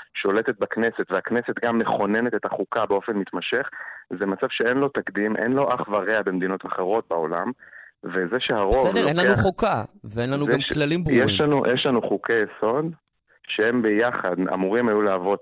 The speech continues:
Speaker 1: פרק, מהווים בפועל כרגע, פרק פרק מהחוקה המתגבשת שלנו. בינתיים זה הדבר ש-, שמגן על השיטה המשטרית בישראל, על השיטה הדמוקרטית. מצב כזה שהרוב הקואליציוני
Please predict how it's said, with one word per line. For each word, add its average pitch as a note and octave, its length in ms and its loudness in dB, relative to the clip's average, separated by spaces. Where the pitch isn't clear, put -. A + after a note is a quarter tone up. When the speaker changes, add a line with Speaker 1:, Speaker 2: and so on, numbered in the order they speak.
Speaker 1:
פרק, G2+ 220 0
מהווים F2 420 -2
בפועל A2+ 360 0
כרגע, F#2+ 360 -2
פרק A#2 280 0
פרק A2+ 400 2
מהחוקה F#2+ 480 -2
המתגבשת F#2 680 0
שלנו. A2+ 440 0
בינתיים D3+ 400 2
זה D3 100 4
הדבר C3+ 280 2
ש-, C3 120 -2
שמגן A#2+ 540 0
על G#2 140 0
השיטה G#2 440 -2
המשטרית G2+ 460 -2
בישראל, G2+ 420 -2
על F2+ 100 -2
השיטה F2+ 300 -6
הדמוקרטית. F2 680 -6
מצב G#2 440 0
כזה B2+ 280 0
שהרוב G#2+ 500 0
הקואליציוני G2+ 760 0